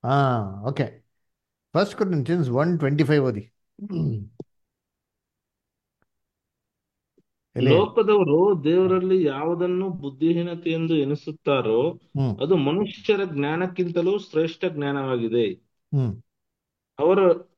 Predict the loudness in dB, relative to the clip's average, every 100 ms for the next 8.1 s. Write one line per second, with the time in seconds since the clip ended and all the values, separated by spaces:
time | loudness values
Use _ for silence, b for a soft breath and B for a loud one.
0 | _ -2 0 2 2 0 0 4 6 6
1 | 2 0 0 0 0 0 -2 -4 -4 -4
2 | -4 -2 0 -2 -4 -2 -2 0 -2 -2
3 | -6 -10 -6 -4 -2 -2 -2 -4 _ -6
4 | -2 2 2 2 0 0 0 0 0 0
5 | 0 0 -2 -4 -2 -2 -2 -2 0 0
6 | -2 -2 -2 -2 -4 -6 -10 _ _ -8
7 | -8 -6 -10 _ -4 -2 0 0 -2 -6
8 | -10